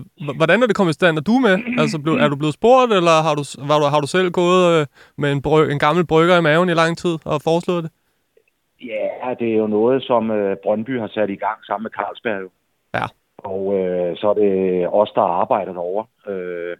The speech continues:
Speaker 2: det vil sige Vilfort og, og Bent, øh, øh, Turbo Bent, og så
Speaker 1: Ja.
Speaker 2: jeg, vi arbejder i Brøndby, ikke? De
Speaker 1: Okay.
Speaker 2: to andre over i, i selskabet, jeg arbejder over i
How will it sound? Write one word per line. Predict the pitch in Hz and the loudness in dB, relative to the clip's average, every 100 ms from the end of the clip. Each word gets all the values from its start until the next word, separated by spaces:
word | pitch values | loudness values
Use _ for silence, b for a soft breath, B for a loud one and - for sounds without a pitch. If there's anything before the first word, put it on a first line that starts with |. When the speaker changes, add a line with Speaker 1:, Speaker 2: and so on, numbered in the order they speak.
| _ _ _ b b | _ _ _ b b
Speaker 2:
det | 95 | -10
vil | 90 | -4
sige | 107 | -4
Vilfort | 95 104 110 117 104 98 | -2 -2 0 2 2 2
og, | 90 87 85 80 _ | 2 2 0 -4 _
og | - 107 | -10 -8
Bent, | 104 95 85 - 92 | -6 -6 -8 -14 -8
øh, | 87 85 82 80 80 78 _ _ _ - | -6 -4 -6 -8 -10 -18 _ _ _ -10
øh, | 92 82 | -6 -6
Turbo | 82 113 110 | -4 0 0
Bent, | 120 95 78 | 0 -4 -4
og | 87 | -4
så | 123 | -2
Speaker 1:
Ja. | 95 87 | 0 0
Speaker 2:
jeg, | 98 | -2
vi | 104 | 0
arbejder | 92 98 104 90 87 | 2 2 0 -2 -4
i | 82 | -6
Brøndby, | 87 85 95 | -6 -6 -10
ikke? | 90 98 | -10 -10
De | - b b b | -12 b b b
Speaker 1:
Okay. | - - | -8 -2
Speaker 2:
to | 110 90 | 2 2
andre | 95 98 | 2 0
over | 90 92 | 0 0
i, | 92 82 80 - _ _ | -2 -6 -8 -14 _ _
i | 98 85 | -18 -10
selskabet, | 101 98 - 90 87 82 | -6 -6 -4 -4 -2 -2
jeg | 82 | -2
arbejder | 80 98 85 | -2 -2 -4
over | 85 | -4
i | 92 | -6